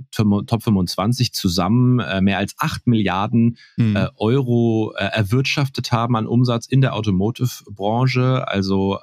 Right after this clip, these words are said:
Speaker 1: ähm, ein, ein Top-Wert, äh, über die letzten Jahre. Natürlich auch, ähm, nach den vergangenen Jahren, die natürlich auch von Krisen geprägt waren, Pandemie, da brauchen, brauchen wir nicht drüber sprechen, dass da,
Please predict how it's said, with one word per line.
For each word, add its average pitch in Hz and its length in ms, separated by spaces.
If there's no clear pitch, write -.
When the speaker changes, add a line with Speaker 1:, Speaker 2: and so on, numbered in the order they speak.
Speaker 1:
ähm, 90 380
ein, 90 220
ein 98 120
Top-Wert, 113 720
äh, 110 60
über 110 160
die 104 100
letzten 98 380
Jahre. 98 360
Natürlich 104 380
auch, 101 260
ähm, 101 400
nach 101 200
den 107 260
vergangenen 110 500
Jahren, 104 400
die 107 80
natürlich 101 380
auch - 120
von 104 140
Krisen 131 300
geprägt 110 420
waren, 98 180
Pandemie, 104 460
da 104 120
brauchen, 98 220
brauchen 98 200
wir 101 40
nicht 107 140
drüber 95 160
sprechen, 104 420
dass 95 160
da, 98 180